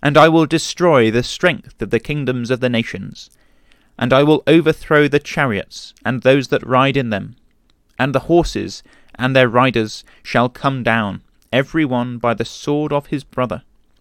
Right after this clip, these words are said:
In that day, saith Yahweh of armies,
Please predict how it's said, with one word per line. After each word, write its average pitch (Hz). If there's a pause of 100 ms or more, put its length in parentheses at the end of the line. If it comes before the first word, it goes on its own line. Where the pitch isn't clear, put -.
(1300)
In 123
that 139
day, 101
saith -
Yahweh 117
of 120
armies, 98